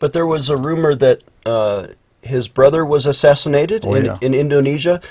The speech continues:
Speaker 1: Do you think that was done by his enemies or by himself?
Speaker 2: By himself.
Speaker 1: He killed his brother.
Speaker 2: He wanna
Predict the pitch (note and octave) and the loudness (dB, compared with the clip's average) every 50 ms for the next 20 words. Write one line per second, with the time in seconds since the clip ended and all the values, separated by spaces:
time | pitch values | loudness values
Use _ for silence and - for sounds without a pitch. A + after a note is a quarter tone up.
0 | - - - - - C#3+ D#3 D#3+ - - F3 E3 - E3 D3+ A2 C3+ C#3+ B2 A2+ | -20 -20 -20 -14 -10 -8 -8 -6 -4 -4 -4 -2 0 0 0 0 0 -4 -6 -2
1 | - D3 C#3+ C#3 C#3 C#3 C3+ C3 C3 - _ _ _ _ _ B2+ B2+ A#2+ A2+ C3+ | 0 2 2 2 2 0 -4 -8 -10 -16 _ _ _ _ _ -2 -2 -2 -2 -4
2 | B2 C3+ D3+ E3 G3 G#3 A3 A#3+ A#3 F3+ E3+ D3 B2+ C#3 C3+ C3 B2 C#3 B2+ B2 | -4 -2 -2 -2 -2 -2 -2 -4 -4 -2 -2 0 2 2 0 0 0 -4 -6 -6
3 | - - B2 G2 F2+ - - - _ _ - - A2+ A2 A2 B2 D3+ D3 - - | -4 -4 -2 -4 -4 -6 -12 -20 _ _ -6 -4 -2 -2 -2 -2 -6 -8 -10 -14
4 | A2+ A2 - - _ _ _ _ _ _ _ _ _ _ _ _ - D3+ - G3 | -16 -18 -18 -20 _ _ _ _ _ _ _ _ _ _ _ _ -16 -10 -6 -4
5 | F3+ E3+ E3+ E3 C#3 - E3+ D#3+ - - - G3 A3 A3 F3+ E3+ E3+ E3 D#3+ D3 | -4 -4 -4 -8 -4 -2 -2 -2 -2 -4 -4 -2 -2 0 0 0 0 0 0 0
6 | C3+ B2+ - | 0 -2 -4